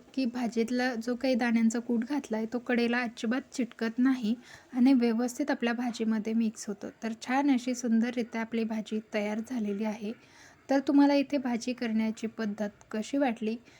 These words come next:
एक कमेंट करून नक्कीच सांगा आणि चॅनलवरती जर तुम्ही नवीन असाल तर व्हिडिओला लाईक आणि चॅनलला सबस्क्राईब मात्र नक्की करा आणि व्हिडिओला,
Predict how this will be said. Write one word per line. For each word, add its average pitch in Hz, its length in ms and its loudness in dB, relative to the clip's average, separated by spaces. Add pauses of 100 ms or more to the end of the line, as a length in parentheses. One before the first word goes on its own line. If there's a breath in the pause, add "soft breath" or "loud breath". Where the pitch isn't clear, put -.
(160 soft breath)
एक 277 220 0
कमेंट 247 400 2
करून 220 260 -2 (140)
नक्कीच 220 400 -2
सांगा 220 420 0 (240)
आणि 226 180 2 (300)
चॅनलवरती 277 640 2
जर 277 220 2
तुम्ही 240 320 4
नवीन 240 440 2
असाल 220 300 -2 (420 soft breath)
तर 247 120 2
व्हिडिओला 247 420 2
लाईक 226 360 0
आणि 214 240 0
चॅनलला 226 500 0
सबस्क्राईब 269 720 -4
मात्र 233 380 0
नक्की 220 340 -2
करा 208 280 -2
आणि 233 320 0
व्हिडिओला, 240 420 0